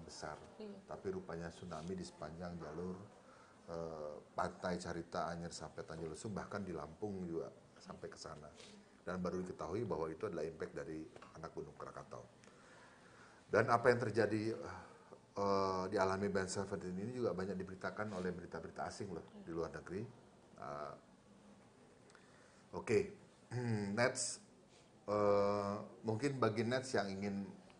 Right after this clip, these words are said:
Speaker 1: ngasih support kepada Uli, ya, mengucapkan rasa duka atau memberikan motivasi kepada Uli, bisa lo,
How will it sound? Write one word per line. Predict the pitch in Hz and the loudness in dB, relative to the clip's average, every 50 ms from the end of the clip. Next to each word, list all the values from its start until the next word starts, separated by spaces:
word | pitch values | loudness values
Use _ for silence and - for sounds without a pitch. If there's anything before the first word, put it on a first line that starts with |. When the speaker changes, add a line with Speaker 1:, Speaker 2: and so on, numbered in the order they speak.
| - - - - - - - - - - - | -20 -20 -20 -20 -20 -20 -20 -20 -20 -8 -4
Speaker 1:
ngasih | 85 87 - - 92 | -4 -2 -2 -4 -6
support | - 107 - - 113 110 101 - | -6 -6 -4 0 0 0 0 -2
kepada | - 90 - 101 92 95 95 | -2 0 0 2 2 2 2
Uli, | 98 101 101 107 110 113 117 117 117 117 113 113 113 - | 2 2 2 4 4 6 6 6 6 4 4 2 -2 -4
ya, | 98 87 90 98 110 120 117 | -4 -2 0 0 0 0 0
mengucapkan | 95 87 85 87 82 - 80 - - 85 82 85 85 85 85 85 - - - | -2 -4 -4 -6 -6 -8 -8 -8 -6 -6 -4 -4 -6 -8 -10 -14 -16 -14 -10
rasa | 82 90 - - | -8 -8 -6 -6
duka | 85 85 87 - - 95 92 | -6 -6 -6 -6 -4 -4 -4
atau | - - 92 | -4 -4 -4
memberikan | 90 85 82 85 82 - 87 82 | -4 -2 -4 -6 -8 -8 -8 -8
motivasi | 82 85 - 82 76 - 85 85 - 90 82 | -8 -8 -10 -10 -8 -8 -8 -8 -6 -8 -8
kepada | - 82 85 | -6 -6 -6
Uli, | 85 82 85 98 101 | -4 -4 -6 -6 -6
bisa | 104 101 - - 95 | -6 -4 -2 0 2
lo, | 101 113 117 | 2 0 0